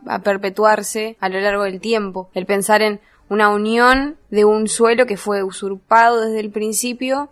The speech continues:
y quizá la literatura pensarla desde mi perspectiva, ¿no? Como una manera de poner voz y,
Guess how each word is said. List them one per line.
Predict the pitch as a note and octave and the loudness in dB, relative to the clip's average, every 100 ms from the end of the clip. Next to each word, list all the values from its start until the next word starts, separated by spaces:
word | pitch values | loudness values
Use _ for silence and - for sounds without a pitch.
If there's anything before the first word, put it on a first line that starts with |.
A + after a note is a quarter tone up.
| - | -8
y | G3+ | -6
quizá | G#3+ A#3+ | -2 2
la | B3+ B3+ | 2 2
literatura | G#3 G3+ G3+ B3 B3+ | -2 -4 -2 2 2
pensarla | G#3+ G3 A3 A3 A3+ G#3 | 2 -2 0 2 2 0
desde | G3 G3+ G3 G3+ | 0 -2 -2 0
mi | G#3+ | 0
perspectiva, | A3+ G#3+ G#3 G3 A3+ A3+ | -2 -2 -4 -2 0 0
¿no? | G#3+ A#3 B3 | 0 -4 -4
Como | - G#3 A3+ | 0 2 2
una | A3 | 2
manera | G#3 G#3+ A#3 | 2 4 4
de | G3+ | 4
poner | G3 G#3 G#3+ | 2 0 0
voz | G#3 A3 A#3+ - - | 2 2 0 -4 -12
y, | - G3+ A3+ - | -4 -2 -2 -4